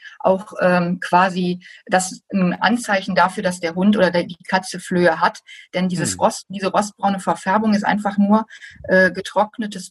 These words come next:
Speaker 1: Blut im, ähm, im Kot der Parasiten. Und das macht sich eben auf einem feuchten Tuch dann durch diese Verfärbung bemerkbar. Und, ähm, ja, und dann gibt es natürlich, dann ist wirklich, äh,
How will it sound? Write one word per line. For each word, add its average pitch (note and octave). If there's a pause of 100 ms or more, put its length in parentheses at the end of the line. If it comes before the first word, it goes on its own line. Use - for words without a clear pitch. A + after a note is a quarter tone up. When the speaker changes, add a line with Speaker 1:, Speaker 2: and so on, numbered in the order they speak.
Speaker 1:
Blut G#3+
im, G3
ähm, F3+
im G3+
Kot C4+
der D#3+
Parasiten. - (240)
Und F#3
das E3+
macht G#3
sich G#3
eben G3
auf F#3
einem F3+
feuchten G3
Tuch A#3+
dann G3+
durch F#3+
diese F#3+
Verfärbung F#3+
bemerkbar. E3+
Und, E3
ähm, E3 (260)
ja, F3+
und F3
dann G#3+
gibt A#3
es G#3
natürlich, G#3
dann F#3+
ist G3
wirklich, F#3+
äh, F3